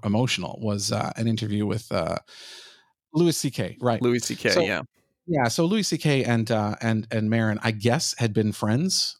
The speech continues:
Speaker 1: uh, like, over a decade or maybe two ago, and had a falling out and, uh, lost touch, but then reconnected for the podcast. And that was another difficult one to listen to,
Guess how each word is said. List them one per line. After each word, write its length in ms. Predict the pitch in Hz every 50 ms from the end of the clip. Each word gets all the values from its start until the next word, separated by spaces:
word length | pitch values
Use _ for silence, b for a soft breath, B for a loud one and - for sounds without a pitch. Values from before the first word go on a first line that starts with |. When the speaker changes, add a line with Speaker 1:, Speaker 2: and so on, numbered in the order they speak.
| _
Speaker 1:
uh, 180 | - 151 147 - - _ _ -
like, 240 | 135 139 127 - - _ _ _ _ _
over 320 | - 131 135 139 160 151 151
a 60 | 139
decade 460 | 117 110 123 135 - - 147 151 160
or 100 | 139 113
maybe 260 | 107 120 131 135 127
two 400 | 123 - - 123 120 135 165 175 -
ago, 400 | - 127 123 127 131 165 202 220 B B B B B B B B -
and 140 | 131 127
had 120 | 127 139 127
a 40 | 123
falling 360 | - - 135 135 131 127 120
out 280 | 120 127 135 135 - -
and, 360 | - 117 113 113 110 107 110
uh, 240 | 110 110 110 110 104 -
lost 360 | 117 117 113 110 113 - -
touch, 460 | 127 120 113 - - - - - - _ _
but 160 | - 117 - -
then 200 | 127 123 120 117
reconnected 680 | 110 117 120 120 120 - 117 117 113 113 113 104 -
for 260 | - - 120 117 117
the 80 | 104 104
podcast. 720 | 92 123 131 143 143 - - - - - - - - - B B B B B B B B B _
And 220 | - 120 120 117 -
that 240 | 127 139 175 247 285
was 120 | 302 294
another 400 | 285 254 240 262 285 285 254 135
difficult 420 | 113 - 123 - 104 - 101 92
one 180 | - 107 107 101
to 80 | - 104
listen 300 | 101 107 - - 104 95
to, 300 | - - 104 - 110 -